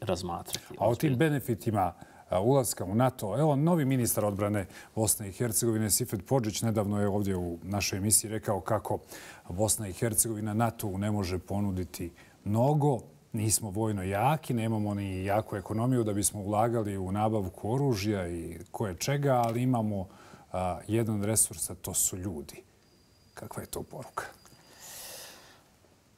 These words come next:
Speaker 1: Vidite, ja mislim da možda u, u ovom trenutku, a,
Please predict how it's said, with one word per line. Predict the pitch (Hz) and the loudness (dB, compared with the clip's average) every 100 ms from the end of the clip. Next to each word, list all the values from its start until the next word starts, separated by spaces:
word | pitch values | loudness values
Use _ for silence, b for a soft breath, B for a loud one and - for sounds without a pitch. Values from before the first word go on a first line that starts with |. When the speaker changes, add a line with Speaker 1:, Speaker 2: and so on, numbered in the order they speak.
| _ - 156 156 - - | _ -4 -4 -4 -8 4
Speaker 1:
Vidite, | 180 160 117 127 - - _ _ - B B B B B - | 8 8 6 0 -2 -6 _ _ -18 B B B B B -2
ja | 156 147 | 0 2
mislim | 175 - 147 139 | 0 -2 0 2
da | 127 123 123 - b b b b b - - b b b b _ _ _ _ _ _ _ _ _ _ _ | 2 2 -2 -8 b b b b b -20 -20 b b b b _ _ _ _ _ _ _ _ _ _ _
možda | 131 139 139 131 | 0 2 2 0
u, | 131 117 113 | 2 2 2
u | 123 113 | 2 4
ovom | 143 147 135 | 4 2 -2
trenutku, | 120 120 117 127 143 - 127 113 - - _ _ _ _ _ _ _ | -2 0 2 0 -2 -2 0 0 -4 -20 _ _ _ _ _ _ _
a, | - 101 98 95 | -6 -2 -2 -4